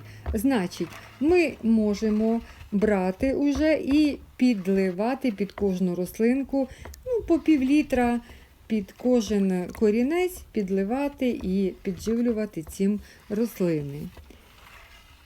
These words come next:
І ви побачите, як вони у вас почнуть рости.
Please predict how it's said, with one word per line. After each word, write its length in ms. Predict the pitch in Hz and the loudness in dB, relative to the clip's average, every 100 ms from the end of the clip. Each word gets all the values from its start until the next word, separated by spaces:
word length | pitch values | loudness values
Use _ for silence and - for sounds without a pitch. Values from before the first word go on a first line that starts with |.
| - - - | -20 -18 -12
І 280 | - 208 214 | -8 -4 -2
ви 180 | 214 | -2
побачите, 800 | 214 226 220 262 262 262 - 254 | -4 -4 0 -2 -2 -8 -2 0
як 360 | 240 226 240 240 | 2 0 0 0
вони 320 | 247 247 247 | 0 2 2
у 60 | 240 | 2
вас 240 | 240 233 - | 0 -2 -2
почнуть 580 | 233 - 254 262 254 254 | -2 0 0 0 0 0
рости. 760 | 240 240 - 269 262 220 | 0 -2 -4 -2 2 2